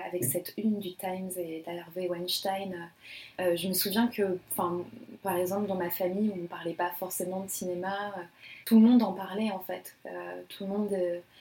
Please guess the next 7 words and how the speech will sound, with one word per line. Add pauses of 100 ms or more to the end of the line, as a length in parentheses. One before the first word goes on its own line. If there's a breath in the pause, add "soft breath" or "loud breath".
(120)
regardait
Hollywood
avec
un
autre
œil. (260 loud breath)
Euh,